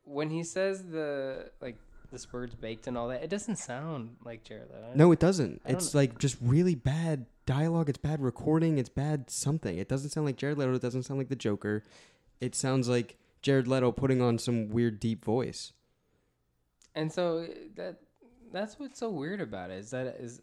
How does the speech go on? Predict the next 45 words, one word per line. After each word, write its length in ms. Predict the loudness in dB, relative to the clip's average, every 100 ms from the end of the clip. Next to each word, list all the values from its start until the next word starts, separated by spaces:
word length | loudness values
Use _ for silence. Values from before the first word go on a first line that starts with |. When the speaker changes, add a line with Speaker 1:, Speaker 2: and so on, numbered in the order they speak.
| -12
Speaker 1:
is 160 | -12 -8
how 240 | -4 -4
quickly 560 | -6 -8 -8 -6 -4 -4
it 220 | -4 -8
goes 320 | -4 -2 -2 -6
from, 600 | -8 -6 -6 -8 -12 -16 _ _ _ _ _ _ _
"Oh, 160 | 0 0
Harley 260 | 2 0 0
Quinn 180 | -2 -4
escaped," 560 | -4 -2 0 -2 -6 _
Speaker 2:
Yeah. 180 | -2 0
Speaker 1:
to 400 | -2 -4 -4 -8 _ _ _ _ _ _ _ _ -20 -20 -14
Speaker 2:
Nope. 320 | -4 -2 -4 _
Well, 180 | 0 2
Speaker 1:
Harley 140 | 4
Speaker 2:
nope. 120 | 6 8
Speaker 1:
Quinn 200 | 6 0 -12 -4
didn't 260 | 2 2
escape. 420 | 2 -2 -10 -10 -8
Speaker 2:
Yeah. 280 | -6 -4 -6
Speaker 1:
It's 180 | -8 -8 -8
just, 260 | -8 -10 -12 _ _ _ _ -20 -20 -20 -20 -8
I 120 | -4
don't 180 | -4 -4
know. 400 | -10 -12 -14 -16 -20 _ _ _ _ _ _ -10
It's, 460 | -10 -8 -14 -16 _ -2
Speaker 2:
And, 200 | 2 4
Speaker 1:
it's 100 | 4
Speaker 2:
and 140 | 2
it's, 260 | 2 -2 0
so 80 | 2
Speaker 1:
odd. 60 |
Speaker 2:
we're 60 | 4
not 140 | 4
even 160 | 4 4
talking 280 | 2 0 0
about, 220 | 0 2
like, 160 | 0 6
where 140 | 6
did 120 | 6 2
the 140 | 2
other 200 | 4 2
helicopter 480 | 2 0 -2 -6 -6
come 240 | -6 -8
from? 320 | -6 -8 -8